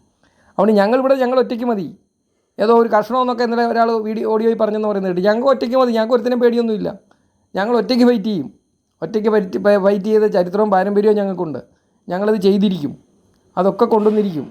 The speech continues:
ഇവിടെ ഇത്രയും ഇഷ്യൂസ് ഉയർത്തിക്കൊണ്ടുവരാൻ ഞങ്ങൾക്ക് സാധിച്ചെങ്കിൽ അത് മുന്നോട്ട് ഞങ്ങൾ കൊണ്ടുപോയിരിക്കും. വസ്തു മറിച്ച് വിറ്റ ആളുടെയൊക്കെ കാര്യങ്ങൾ വരട്ടെ, അങ്ങനെ ഓരോ കേസുകളും എടുത്തെടുത്ത് കൊണ്ടുവരും. അതുകൊണ്ട് ഉന്നത ഉദ്യോഗസ്ഥന്മാർ ഓരോരുത്തരും വന്നും പോയി നിൽക്കും.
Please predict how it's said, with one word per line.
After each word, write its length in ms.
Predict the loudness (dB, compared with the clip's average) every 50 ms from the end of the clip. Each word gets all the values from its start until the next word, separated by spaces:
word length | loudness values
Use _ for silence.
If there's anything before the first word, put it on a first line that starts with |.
| -16 -20 -20 _ _
ഇവിടെ 140 | -8 -8 -6 -2
ഇത്രയും 240 | 0 2 2 2 0 -2
ഇഷ്യൂസ് 340 | -2 -2 -2 0 0 0 -2 -2 -6 -20 _ _ _ _ _ 0 2
ഉയർത്തിക്കൊണ്ടുവരാൻ 680 | 4 4 2 2 0 -2 0 0 2 2 2 2 2 0 0
ഞങ്ങൾക്ക് 260 | -2 -2 -4 -4 -2 0
സാധിച്ചെങ്കിൽ 460 | 0 2 0 0 -2 -4 -4 -2 -2 -2
അത് 80 | -2 -2
മുന്നോട്ട് 280 | 0 0 0 0 2 0 0
ഞങ്ങൾ 160 | 0 0 0 -2
കൊണ്ടുപോയിരിക്കും. 600 | 0 0 0 0 0 -2 -2 -4 -6 -8 -12 -16 _ _ _ _ _ _ _ _ _ _ _ _ _ _ _ _ _ _ -2
വസ്തു 220 | -2 0 2 0 0 2 2 0
മറിച്ച് 200 | 0 0 0 0 -2
വിറ്റ 120 | 0 2 2 2 2
ആളുടെയൊക്കെ 340 | 2 2 0 -2 -4 -4 -4 -2
കാര്യങ്ങൾ 300 | -2 -2 0 -2 -4 -4 -4 -4
വരട്ടെ, 260 | -6 -6 -8 -12 -14 -16 _ _ _ _ _ _ _ _ _ _ _ _ _ -4
അങ്ങനെ 180 | -2 0 2 2 4
ഓരോ 120 | 4 4 4 4
കേസുകളും 320 | 2 0 0 -2 -4 -2 -2 -2
എടുത്തെടുത്ത് 360 | -2 -2 -2 -4 -4 -4 -6 -6
കൊണ്ടുവരും. 300 | -4 -4 -6 -6 -8 -10 -16 -18 _ _ _ _ _ _ _ 0
അതുകൊണ്ട് 260 | 2 2 4 4 2 0 -2 -6 -14 _ _ _ _ _ _ -4
ഉന്നത 220 | 0 2 2 2 2 2 2
ഉദ്യോഗസ്ഥന്മാർ 560 | 2 2 2 2 2 0 -2 -2 -2 -2 -2 0
ഓരോരുത്തരും 360 | -2 -2 -2 -4 -4 -4 -2 -2 -2
വന്നും 200 | -2 -2 0 0 2
പോയി 140 | 0 0 0 -2
നിൽക്കും. 220 | -6 -6 -10 -12